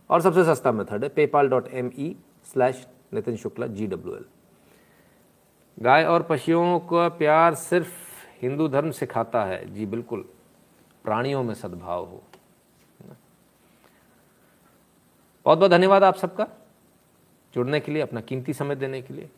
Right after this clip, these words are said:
कल दोबारा हाजिर होंगे कुछ नए मुद्दों के साथ, कुछ नए न्यूज़ एनालिसिस के साथ।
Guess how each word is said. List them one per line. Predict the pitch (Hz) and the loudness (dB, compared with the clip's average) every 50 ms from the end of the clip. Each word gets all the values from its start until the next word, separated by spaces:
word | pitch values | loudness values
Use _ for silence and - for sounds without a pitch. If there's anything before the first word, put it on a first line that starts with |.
| _ _ - | _ _ -4
कल | 131 131 127 | -4 -2 -2
दोबारा | 131 131 131 131 143 147 | -2 0 2 2 2 2
हाजिर | 127 127 123 127 147 131 | 2 0 -2 -2 -4 -4
होंगे | 123 131 131 131 143 170 175 - _ _ _ _ _ _ _ | -4 -6 -6 -8 -10 -12 -14 -16 _ _ _ _ _ _ _
कुछ | - 120 - - | -10 -8 -6 -4
नए | 127 135 139 | -4 -4 -4
मुद्दों | 135 127 117 113 131 120 | -4 -6 -4 -4 -4 -4
के | 123 | -4
साथ, | 117 - 131 147 - - - _ _ _ _ _ _ - | -6 -6 -6 -8 -8 -14 -20 _ _ _ _ _ _ -8
कुछ | - - - 120 | -8 -6 -4 -4
नए | 123 131 131 | -2 -2 -2
न्यूज़ | 127 127 127 117 120 | -2 -2 -2 0 -2
एनालिसिस | 113 113 107 101 113 110 - | -2 -4 -4 -8 -10 -12 -10
के | - | -12
साथ। | 117 - 113 | -10 -10 -10